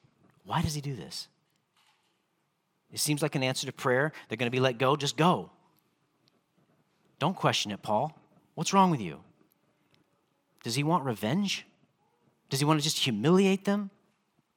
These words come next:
Is he thinking, you know, "They harmed us, so we're gonna make them squirm"? I don't think so. That's not true to Paul's character. Paul writes in Colossians one twenty-four, "Now I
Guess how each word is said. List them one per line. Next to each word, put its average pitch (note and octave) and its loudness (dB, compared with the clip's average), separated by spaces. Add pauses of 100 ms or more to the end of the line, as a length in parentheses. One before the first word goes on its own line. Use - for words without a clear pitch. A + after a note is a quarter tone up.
(280)
Is D#3 4
he D#3 10
thinking, E3+ 6
you C#3 2
know, C#3+ 2
"They C#3+ 4
harmed E3+ 4
us, F3 2
so - -2
we're C#3 -2
gonna F3 0
make B2 0
them A#2 -10
squirm"? A2+ -2 (1900)
I D3 2
don't F#3 -2
think C3 -10
so. - -12 (1600)
That's D#3+ -2
not F3+ 0
true - -2
to B2 -4
Paul's - -6
character. A#2 -8 (1400)
Paul G3 6
writes D3 2
in G#2+ -4
Colossians C3+ 0
one B2+ -4
twenty-four, A#2+ -4 (280)
"Now C3+ 4
I C#3+ 2